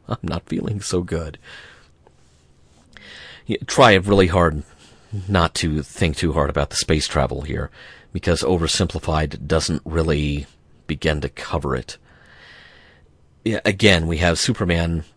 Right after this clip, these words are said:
uh, pushing this glass bubble along through interstellar space. It, all that really tells me is they urgently need to establish an upper limit to Superman's powers. Uh, secondly, do you know what that glass bubble is missing?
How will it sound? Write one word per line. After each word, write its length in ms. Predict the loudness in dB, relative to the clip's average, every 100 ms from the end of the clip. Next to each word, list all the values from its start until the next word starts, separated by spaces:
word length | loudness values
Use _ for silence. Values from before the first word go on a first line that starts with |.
| -14
uh, 140 | -12
pushing 420 | 0 4 4 2
this 140 | -2 -4
glass 460 | -2 2 2 2
bubble 360 | -2 0 0 0
along 520 | 0 -2 -4 -4 -8 -12 _ _ _ -16
through 220 | -8 -6 -4
interstellar 800 | -4 -2 0 0 2 2 2 0
space. 720 | 0 -2 0 0 -2 -6 -10 -12 -20 -20 -20 -20 _ _ _ _ _ _ _ _ -10
It, 160 | -10 -10 _ _ _ _ _ 2
all 140 | 6
that 180 | 6 6
really 380 | 6 4 4 2
tells 320 | 2 2 2
me 160 | 0
is 140 | 0 0
they 200 | -4 -2
urgently 420 | -2 -2 -4 -4
need 160 | -2 -2
to 120 | -4
establish 460 | -2 0 0 0 -4
an 100 | -6 -6
upper 200 | -2 -2
limit 440 | -2 -2 -4 -8 -10
to 160 | -6
Superman's 600 | -4 -4 -4 -4 -4 -4
powers. 600 | -6 -2 -2 -2 -6 -10 -16 _ -20 -20 -20 -20 -20 -20 -20 -20 -20 -8
Uh, 140 | -6 -4
secondly, 560 | 0 2 2 2 2
do 80 | 2
you 80 | 2
know 80 | 4
what 100 | 2
that 140 | 0
glass 320 | 2 2 2
bubble 320 | 0 -2 -2 -4
is 140 | -4
missing? 540 | -4 -2 0 0 -2